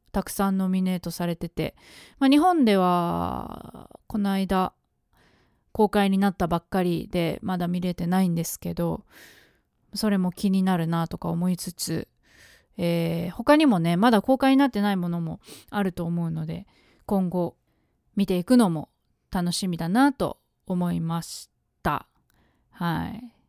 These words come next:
あとね、あの、授賞式がどうなるか、最優秀作品賞、ドライブ・マイ・カーみたいなね、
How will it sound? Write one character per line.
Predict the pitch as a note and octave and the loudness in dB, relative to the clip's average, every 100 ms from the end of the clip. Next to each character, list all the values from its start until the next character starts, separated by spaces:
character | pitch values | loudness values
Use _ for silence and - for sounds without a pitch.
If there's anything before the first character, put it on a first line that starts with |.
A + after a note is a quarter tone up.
| _ _ _ _ - | _ _ _ _ -4
あ | A#3+ | 0
と | A3 G3 | 2 2
ね、 | G#3 C4+ D4+ - _ _ | 4 4 2 -2 _ _
あ | G#3+ | -2
の、 | F#3+ F#3 F3+ | 0 0 -2
授 | F3 A#3+ | 0 4
賞 | E4+ D4 | 6 6
式 | - G3+ - _ _ - - _ _ _ _ | 2 -4 -6 _ _ -20 -20 _ _ _ _
が | F#3+ F3 - _ _ _ - | 2 2 0 _ _ _ -2
ど | G3+ G3 F3+ D#3+ | 2 2 2 0
う | D#3+ | 0
な | F3+ | -2
る | F3 | -2
か、 | - F3+ - | -4 -4 -6
最 | - G#3 F#3 F#3+ | -10 -4 0 4
優 | F#3+ F#3+ | 4 4
秀 | - F#3 F#3 F#3 F3+ | 2 0 2 2 0
作 | G3 - G3 G3+ | -4 -4 -2 2
品 | A3 A3 | 4 4
賞、 | - F3+ D#3+ F3 | 4 0 -2 -6
ド | F#3 | 0
ラ | G3 | 2
イ | |
ブ・ | G3 G3+ | 4 4
マ | G3+ | 4
イ・ | F#3+ | 4
カ | G3 | 2
ー | E3+ | 0
み | F3 | -2
た | E3+ | -4
い | |
な | F3 | -2
ね、 | A3 | -2